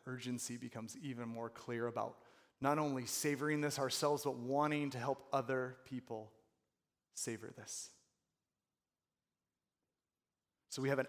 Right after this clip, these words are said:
absolutely wonderful gift that God has given us in his son Jesus, in this Trinity that is so complicated and difficult to understand. All we know is that we are loved and we are saved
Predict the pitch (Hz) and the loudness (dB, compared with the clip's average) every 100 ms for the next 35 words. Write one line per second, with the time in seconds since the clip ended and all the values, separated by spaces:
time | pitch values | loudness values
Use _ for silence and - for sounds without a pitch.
0 | - 143 - 143 143 127 117 120 151 160 | 4 2 2 -2 0 -2 -4 0 2 4
1 | 147 - 120 107 - - _ - 151 127 | 2 0 -4 -4 -10 -20 _ 0 0 0
2 | - 135 123 120 113 131 113 123 - - | -4 -4 -2 -2 -4 -8 -10 -12 -10 -12
3 | - _ _ _ _ _ _ _ _ _ | -12 _ _ _ _ _ _ _ _ _
4 | _ - 123 113 - 160 156 127 143 135 | _ -6 -2 0 2 4 2 2 2 4
5 | 156 - - - - - 147 139 - - | 2 2 -6 -16 -8 0 2 2 0 0
6 | - 196 196 185 170 143 135 147 - 175 | 0 4 4 6 4 4 2 2 4 4
7 | - 165 175 165 165 165 160 156 147 160 | 4 4 4 4 4 6 6 4 2 2
8 | 175 175 175 175 170 156 - 185 180 175 | 2 2 4 2 2 2 2 6 6 8
9 | 175 185 190 190 190 190 165 170 180 170 | 6 6 4 8 8 8 4 2 6 6
10 | 156 170 190 185 175 185 180 156 - 185 | 8 8 8 6 2 4 6 4 2 6
11 | 180 208 220 196 | 8 6 2 -6